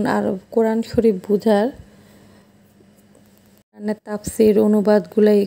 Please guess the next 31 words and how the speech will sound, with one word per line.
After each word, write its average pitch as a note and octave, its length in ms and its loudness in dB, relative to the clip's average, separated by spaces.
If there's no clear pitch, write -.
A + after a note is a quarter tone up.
করায় G3+ 340 0
বেশি। F#3+ 320 -6
এই G3+ 240 -2
যে G3+ 200 -2
মানে G3+ 260 -4
আমরা A#3 440 0
তো C4 240 2
ওকে, C4 300 0
ওদেরকে A#3+ 540 0
আরবি A#3+ 520 0
teacher A#3 400 -4
দিয়ে A#3 220 0
পড়াই, A3 360 0
কিন্তু A#3 380 -2
শুদ্ধভাবে C4 800 2
মানে B3 220 0
ঠিকভাবে B3 460 2
হচ্ছে A#3 360 0
কি C4 160 -2
না B3+ 160 2
এটা A#3 360 0
ওরা G#3+ 260 -2
আবার G#3 180 -4
সকালে A#3 440 0
অক্ষরগুলো G#3+ 540 0
নেটের G3+ 360 -2
মাধ্যমে G#3+ 480 -4
পড়ে G#3+ 240 2
নেয়। G3 220 -2
বিকালে A3+ 480 2
আবার A#3+ 260 2